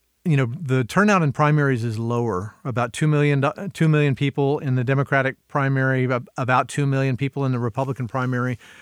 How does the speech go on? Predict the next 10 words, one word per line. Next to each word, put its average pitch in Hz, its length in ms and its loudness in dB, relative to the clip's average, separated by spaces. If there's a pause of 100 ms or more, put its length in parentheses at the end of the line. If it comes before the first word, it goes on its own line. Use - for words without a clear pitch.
(320)
A 147 80 -4
million 190 460 4
votes 160 300 2
can 139 180 0
win 147 140 2
a 139 60 0
primary 131 760 -2
in 139 180 -2
a 135 80 0
state, 156 520 0